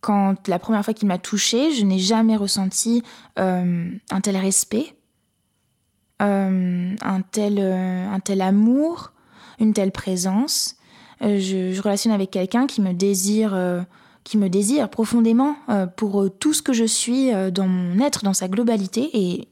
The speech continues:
inversement. Et surtout qui, qui ne se centre pas que sur son plaisir, au contraire.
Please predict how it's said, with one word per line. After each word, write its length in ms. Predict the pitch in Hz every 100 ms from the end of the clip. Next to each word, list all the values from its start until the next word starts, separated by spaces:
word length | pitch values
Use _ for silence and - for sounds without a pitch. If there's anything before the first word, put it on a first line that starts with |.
| _
inversement. 500 | 185 185 - 214 240 320 - - - - - - - _ _
Et 60 | 233
surtout 360 | 214 208 - 381
qui, 560 | - 214 185 185 180 - _ _ _ _ _ _ _ _
qui 140 | - 226
ne 140 | 226
se 160 | 220 208
centre 300 | 226 233 214
pas 180 | 262
que 100 | 285
sur 180 | 247 220
son 140 | - 220
plaisir, 360 | 262 262 302
au 60 | 208
contraire. 600 | 208 214 - 302 -